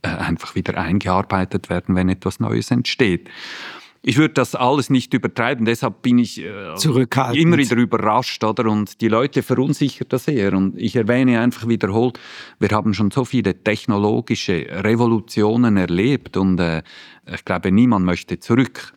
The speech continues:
Speaker 1: Also, man kann ein Beispiel nehmen, im Jahr, glaube ich, achtzehnhundertdreißig wurde in Uster eine Spinnerei abgefackelt. Gorodi und Pfister hieß die. Es war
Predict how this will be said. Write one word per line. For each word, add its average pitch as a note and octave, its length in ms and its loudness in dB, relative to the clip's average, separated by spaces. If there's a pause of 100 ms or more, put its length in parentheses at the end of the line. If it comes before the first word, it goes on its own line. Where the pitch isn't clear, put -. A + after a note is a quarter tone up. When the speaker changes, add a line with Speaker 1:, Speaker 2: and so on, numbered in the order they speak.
Speaker 1:
Also, G#2 220 0 (360)
man G#2 100 -2
kann B2 140 0
ein A#2+ 160 2
Beispiel A2 460 0
nehmen, A2 340 2
im F#2+ 100 2
Jahr, F#2+ 300 0
glaube G2 260 -4
ich, G2 120 -6
achtzehnhundertdreißig F#2+ 920 -4
wurde F#2+ 220 0
in F2+ 180 2
Uster A2 360 -2
eine F2+ 320 0 (280)
Spinnerei F#2 680 0
abgefackelt. - 880 -2 (800)
Gorodi G2+ 380 0
und F2 160 0
Pfister - 340 -2
hieß A#2+ 300 -2
die. C3+ 220 2
Es A2 160 -2
war F2+ 240 -2